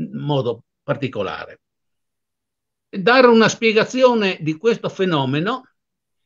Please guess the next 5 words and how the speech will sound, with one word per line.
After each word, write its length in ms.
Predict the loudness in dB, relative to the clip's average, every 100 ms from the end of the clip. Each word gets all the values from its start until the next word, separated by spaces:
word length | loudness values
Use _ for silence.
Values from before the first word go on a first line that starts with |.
| _ -2
era 340 | 2 2 0
praticamente, 1040 | -4 -8 -8 -4 -2 0 -2 -4 -4 -4 -4
a-, 180 | -8 0
all'epoca, 600 | 2 4 4 0 -2 -6
scusate, 800 | -8 -10 -2 -2 -2 -4 -4